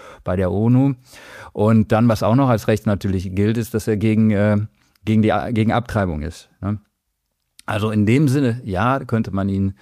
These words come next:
so als Rechtspopulist bezeichnen, aber man muss aufpassen, weil Populist wird ja gemeinhin jener gesagt,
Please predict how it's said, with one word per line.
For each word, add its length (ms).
so 160
als 220
Rechtspopulist 640
bezeichnen, 360
aber 320
man 220
muss 160
aufpassen, 520
weil 200
Populist 440
wird 120
ja 200
gemeinhin 480
jener 300
gesagt, 440